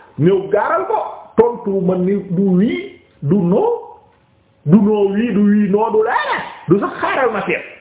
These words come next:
Néew ma waaw, néew ma déet, néew ma déet, waaw, néew ma waaw déet, néew ma sax ma xool ci kanam dinaa la tontu wala boog may ma ma xalaat ci, waxuma ci dara.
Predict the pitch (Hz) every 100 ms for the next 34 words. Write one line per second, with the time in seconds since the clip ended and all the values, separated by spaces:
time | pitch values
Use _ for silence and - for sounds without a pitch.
0 | - 156 208 190 190 175 - 240 190 202
1 | 190 185 165 185 185 190 185 156 185 180
2 | 180 190 185 190 190 180 185 180 208 277
3 | - - - 170 214 202 185 - 190 185
4 | 202 208 - - 202 185 190 185 180 190
5 | 190 185 190 170 175 202 190 190 185 175
6 | 190 185 185 190 180 - - 156 208 190
7 | 160 113 131